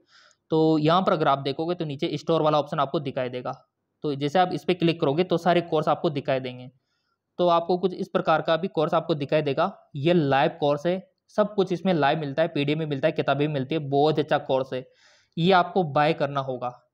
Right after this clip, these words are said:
तभी जाके आपको पीडीएफ़ मिल पाएंगे आपके मोबाइल में, और आपको लाइव क्लास है और रिकॉर्डेड क्लास है, सब कुछ आपको मिल पाएगा। So फिर भी अगर कोई दिक्कत आती है तो ये कोचिंग सेंटर के जो WhatsApp नंबर है, इन पर आप WhatsApp कर सकते हो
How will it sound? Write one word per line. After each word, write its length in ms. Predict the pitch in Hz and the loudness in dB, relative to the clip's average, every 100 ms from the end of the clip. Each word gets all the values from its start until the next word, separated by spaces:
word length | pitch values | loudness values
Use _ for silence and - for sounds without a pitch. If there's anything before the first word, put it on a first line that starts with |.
| _ - | _ -6
तभी 180 | 147 160 | -4 0
जाके 240 | 147 156 | 0 0
आपको 160 | 151 - | 0 -4
पीडीएफ़ 520 | - 139 165 165 143 | -2 0 0 -2 -4
मिल 160 | 143 143 | -2 0
पाएंगे 280 | 143 139 139 | -2 2 2
आपके 280 | 127 135 135 | 0 -2 0
मोबाइल 320 | 131 135 135 | 2 2 0
में, 180 | 190 226 - - - | -4 -8 -18 -10 0
और 140 | 147 | 2
आपको 200 | 139 143 | 2 0
लाइव 220 | 143 139 143 | 0 0 2
क्लास 260 | 147 147 | 0 0
है 80 | - | -2
और 160 | 156 139 | 0 -2
रिकॉर्डेड 340 | 139 147 151 | 0 0 0
क्लास 180 | 165 170 | 0 -2
है, 40 | 202 | -2
सब 200 | 233 208 | -4 -2
कुछ 160 | 240 | 2
आपको 200 | 175 175 | 2 2
मिल 140 | 160 131 | -2 0
पाएगा। 320 | 127 123 123 - _ _ _ _ _ _ _ _ _ _ _ _ _ _ | -2 -2 -6 -10 _ _ _ _ _ _ _ _ _ _ _ _ _ _
So 100 | 170 | 2
फिर 140 | 202 190 | 4 6
भी 120 | 214 | 6
अगर 260 | 165 165 180 | 4 2 4
कोई 160 | 190 | 2
दिक्कत 340 | 160 147 180 170 | 0 0 0 0
आती 200 | 139 139 | -2 -2
है 100 | 170 - _ _ _ _ _ _ 151 | -6 -8 _ _ _ _ _ _ -8
तो 80 | |
ये 260 | 147 156 170 170 _ | -4 -2 -2 -4 _
कोचिंग 300 | 151 147 170 | -2 0 -2
सेंटर 300 | 170 160 160 | -2 -2 0
के 100 | 160 | 0
जो 100 | 151 | 2
WhatsApp 280 | 135 135 156 | 4 2 0
नंबर 240 | 151 135 | -6 -4
है, 180 | 139 - _ _ _ _ _ | -4 -6 _ _ _ _ _
इन 140 | 151 147 | -8 0
पर 220 | 185 - | 0 2
आप 260 | 151 160 165 | 2 2 2
WhatsApp 380 | 143 143 - - | 0 0 -2 -4
कर 120 | 135 | -6
सकते 340 | - 147 - | -4 -8 -6
हो 80 | 123 | -10